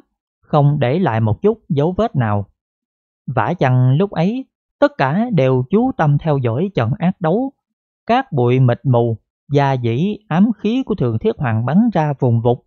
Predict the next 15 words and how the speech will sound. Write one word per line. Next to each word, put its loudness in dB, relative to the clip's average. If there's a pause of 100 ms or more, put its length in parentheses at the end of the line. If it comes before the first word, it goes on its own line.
(360)
thì 2
làm 2
sao 2
mà 0
ai -2
có 0
thể 0
phân 0
biệt -2 (100)
đâu 0 (240)
là 0
ám 2
khí 2
của 2
ai? 0